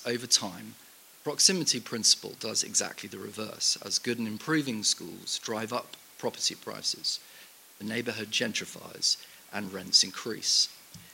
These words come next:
The resulting residential segregation exercises a highly determinative influence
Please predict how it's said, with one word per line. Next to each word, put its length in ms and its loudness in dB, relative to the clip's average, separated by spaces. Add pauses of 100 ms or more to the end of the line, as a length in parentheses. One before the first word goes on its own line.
(480)
The 60 -2
resulting 480 8
residential 580 6
segregation 720 2
exercises 760 4
a 60 -4
highly 380 0
determinative 640 0
influence 560 -4